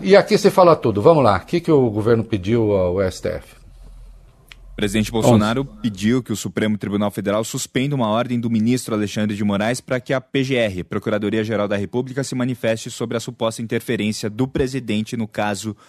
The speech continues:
Speaker 2: Milton Ribeiro. A Advocacia Geral da União argumenta que já existem outras ações sobre o tema sob a relatoria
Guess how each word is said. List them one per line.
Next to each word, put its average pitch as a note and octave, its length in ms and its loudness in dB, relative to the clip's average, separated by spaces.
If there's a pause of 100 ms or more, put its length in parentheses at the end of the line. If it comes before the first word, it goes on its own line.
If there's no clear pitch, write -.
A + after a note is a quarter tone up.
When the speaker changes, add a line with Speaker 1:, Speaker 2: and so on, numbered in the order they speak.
(180)
Speaker 2:
Milton A#2 380 0
Ribeiro. G2 460 -2
A - 20 0
Advocacia G2+ 500 -4
Geral G#2 220 -2
da G2+ 100 -4
União G2+ 180 -2
argumenta A2 640 -4 (280)
que C#3 80 -4
já E3+ 100 0
existem F#3+ 380 -2
outras G3+ 360 0
ações D#3+ 340 -2
sobre E3 220 -2
o F#3 40 -2
tema D#3+ 360 -2
sob D#3 360 -4
a D3+ 40 0
relatoria C#3+ 720 -2